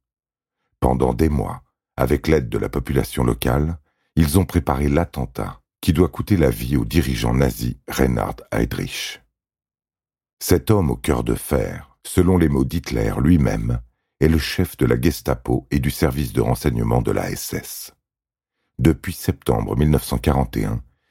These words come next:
il dirige la région de la Bohême-Moravie. Ses méthodes pour y faire régner l'ordre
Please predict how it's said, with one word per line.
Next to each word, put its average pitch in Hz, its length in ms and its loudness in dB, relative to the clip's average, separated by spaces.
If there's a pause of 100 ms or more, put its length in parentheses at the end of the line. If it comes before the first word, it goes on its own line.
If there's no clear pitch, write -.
(140)
il 78 120 4
dirige 90 380 2
la 76 80 4
région 67 400 -2
de 73 80 0
la 57 140 2
Bohême-Moravie. 60 1000 0 (840)
Ses - 180 0
méthodes 71 460 2
pour 50 180 -8
y 50 60 -8
faire 55 220 -4
régner 62 380 0
l'ordre 73 460 2